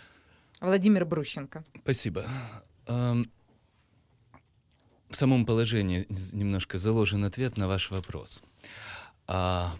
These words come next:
Speaker 2: поскольку представители общественных организаций, которые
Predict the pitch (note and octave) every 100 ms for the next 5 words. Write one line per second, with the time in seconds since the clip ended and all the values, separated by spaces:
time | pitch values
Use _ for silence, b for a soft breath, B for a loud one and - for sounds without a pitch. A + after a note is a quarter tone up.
0 | - F2+ - A2+ A2 - G#2+ G2+ _ -
1 | G2+ - A2 G#2 F#2+ F#2 F#2 - F#2 -
2 | F#2 F2 F2+ E2+ F2 E2+ E2 - - D2+
3 | - E2